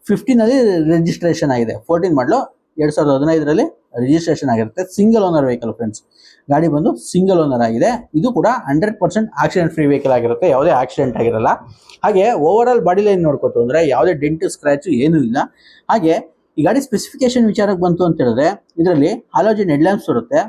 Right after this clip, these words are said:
ಹಾಗೆ ಫಾಗ್ ಲ್ಯಾಂಪ್ ಬರುತ್ತೆ, ಮಿರರ್ ಇಂಡಿಕೇಟರ್ಸ್ ಬರುತ್ತೆ, ರಿವರ್ಸ್ ಪಾರ್ಕಿಂಗ್ ಸೆನ್ಸಾರ್ಸ್, ರಿವರ್ಸ್ ಕ್ಯಾಮೆರಾ ಮತ್ತೆ ಡಿಫಾಗರ್ ಕೂಡ ಸಿಗುತ್ತೆ. ಇನ್ನು ಇಂಟೀರಿಯರ್ ವಿಚಾರಕ್ಕೆ ಬಂತು ಅಂತ ಹೇಳಿದ್ರೆ,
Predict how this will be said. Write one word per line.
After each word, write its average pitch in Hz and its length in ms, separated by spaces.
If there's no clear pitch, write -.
ಹಾಗೆ 151 240
ಫಾಗ್ 175 200
ಲ್ಯಾಂಪ್ 208 200
ಬರುತ್ತೆ, 131 280
ಮಿರರ್ 190 240
ಇಂಡಿಕೇಟರ್ಸ್ 151 480
ಬರುತ್ತೆ, 123 280
ರಿವರ್ಸ್ 190 260
ಪಾರ್ಕಿಂಗ್ 196 320
ಸೆನ್ಸಾರ್ಸ್, 160 440
ರಿವರ್ಸ್ 185 340
ಕ್ಯಾಮೆರಾ 160 340
ಮತ್ತೆ 240 180
ಡಿಫಾಗರ್ 175 440
ಕೂಡ 208 80
ಸಿಗುತ್ತೆ. 151 480
ಇನ್ನು 165 160
ಇಂಟೀರಿಯರ್ 254 360
ವಿಚಾರಕ್ಕೆ 214 380
ಬಂತು 185 220
ಅಂತ 175 180
ಹೇಳಿದ್ರೆ, 127 260